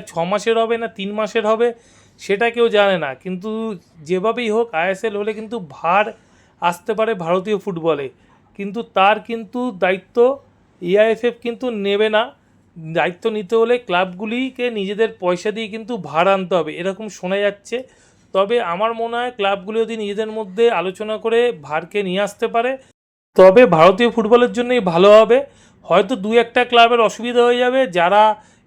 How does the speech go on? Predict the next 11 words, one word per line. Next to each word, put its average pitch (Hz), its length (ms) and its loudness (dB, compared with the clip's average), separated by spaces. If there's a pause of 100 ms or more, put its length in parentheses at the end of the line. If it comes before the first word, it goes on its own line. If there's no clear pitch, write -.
এই 202 140 -2 (160)
আইএসএল 196 440 0
এর 226 140 2
রেফারির 208 420 -4
মাধ্যমে 214 340 -4
ম্যাচ 180 280 -4
জিতে 208 220 -6
আসে 202 280 0
বা 196 80 2
রেফারি 180 340 -4
দ্বারা 202 200 -2